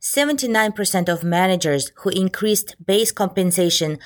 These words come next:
for new hires in the past year have also made pay adjustments for their current employees.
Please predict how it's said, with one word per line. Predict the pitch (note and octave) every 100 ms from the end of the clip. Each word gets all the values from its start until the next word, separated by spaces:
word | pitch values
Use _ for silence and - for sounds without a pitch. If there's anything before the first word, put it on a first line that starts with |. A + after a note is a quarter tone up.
| -
for | - F#3+
new | F#3+ F#3 G3 G#3+
hires | G3 F3+ F3 E3
in | E3 E3+
the | F3+
past | F3+ F3 -
year | F3 G#3+ A#3+ E3 C#3+ _ _ _ -
have | G3+
also | A3 C4 C4+ A#3
made | G3 E3+ -
pay | - G#3+ A3
adjustments | F#3 F3+ E3+ D#3+ E3 C#3+ C#3 - _ -
for | F3+
their | E3 D#3+
current | - F#3 F3+ E3+
employees. | E3+ - D#3 D3 C3+ C3+ -